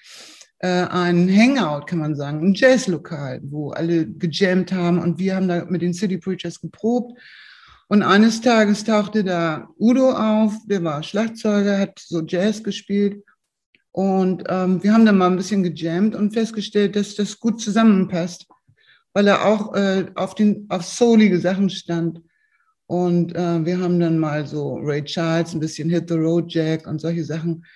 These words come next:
gesungen. Und er hat, konnte auch ganz gut singen damals. Und, ähm, da haben wir beschlossen, was zusammen zu machen, äh, mit den City Preachers. Und er ist dann eingestiegen und dann sind wir gleich los, on the road, äh, bis dann irgendwann sich herausstellte, dass, äh, Jean-Jacques,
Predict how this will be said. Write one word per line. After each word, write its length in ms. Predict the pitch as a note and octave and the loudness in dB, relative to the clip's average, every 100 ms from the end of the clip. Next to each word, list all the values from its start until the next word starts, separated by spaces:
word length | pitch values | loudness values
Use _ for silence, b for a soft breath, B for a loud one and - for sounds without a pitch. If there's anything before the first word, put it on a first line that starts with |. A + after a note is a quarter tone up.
| B B B - | B B B -4
gesungen. 500 | D#3 D3+ E3+ E3+ C#3 | -2 0 2 2 0
Und 140 | D3+ | -2
er 200 | B2+ E3 | -2 -4
hat, 140 | F3 | -4
konnte 300 | E3+ G3+ F#3+ | -2 0 0
auch 120 | F#3+ F#3 | -2 -4
ganz 200 | F3 F3 | -6 -6
gut 140 | E3 | -8
singen 380 | E3+ F3 G3+ G3 | -2 0 2 0
damals. 520 | E3+ F3 F3+ F3 - _ b b b b b - | -2 -2 -2 -4 -12 _ b b b b b -6
Und, 360 | F3 F3 F3 | -2 0 -2
ähm, 400 | E3+ D#3+ E3 D#3+ | -4 -2 -2 -2
da 120 | F#3 G3 | 0 2
haben 160 | B3 | 4
wir 120 | B3+ | 4
beschlossen, 600 | G3 G3+ G3 F#3+ G#3 B3 B3 | 2 0 0 0 0 0 2
was 200 | G3+ - | 0 -4
zusammen 340 | F#3+ D3 D3+ | -6 -6 -8
zu 140 | - | -8
machen, 520 | C#4+ C4 - D#3+ - _ _ | -6 -6 -4 -6 -6 _ _
äh, 240 | E3+ E3 E3 | -4 -2 -2
mit 180 | E3 F#3+ | -2 -2
den 120 | G3 | -4
City 240 | D4+ B3+ | -2 -4
Preachers. 480 | - B2+ - - - | -4 -10 -12 -14 -12
Und 300 | D#3 C#3+ - | -8 -8 -6
er 200 | D3+ D3+ | -6 -6
ist 160 | E3 - | -8 -6
dann 140 | F3+ | -6
eingestiegen 720 | - C3+ D#3 - - G#3+ A3 | -4 -6 -6 -8 -4 0 0
und 120 | G3 D#3+ | 0 -2
dann 120 | D3+ | -4
sind 120 | D#3+ | -6
wir 80 | F3 | -6
gleich 260 | A#2 E3 | -6 -4
los, 440 | E3 D#3 G3 G3+ - | -4 -2 -4 -6 -6
on 160 | E3 | -4
the 60 | F3 | -2
road, 400 | D#3+ D#3+ G#3 - b b b b b b b b - | -2 -2 -2 -6 b b b b b b b b -6
äh, 240 | F3+ F3+ | -2 0
bis 240 | E3+ G3 - | 0 -2 -2
dann 220 | G3 F3+ | 0 0
irgendwann 1000 | - E3 G3 E3+ G3 G3 G3 F#3 - F#3 | 0 2 2 2 2 4 4 2 -2 -4
sich 160 | F#3 F#3+ | -2 -2
herausstellte, 640 | F3 E3+ F#3+ - G3+ F3+ | -2 -4 -4 0 0 0
dass, 260 | E3 F3 - | -4 -4 -6
äh, 300 | F3 F3 E3+ | -2 0 0
Jean-Jacques, 600 | F3 F3 D#3+ F#3 - | 0 -2 -2 -4 -4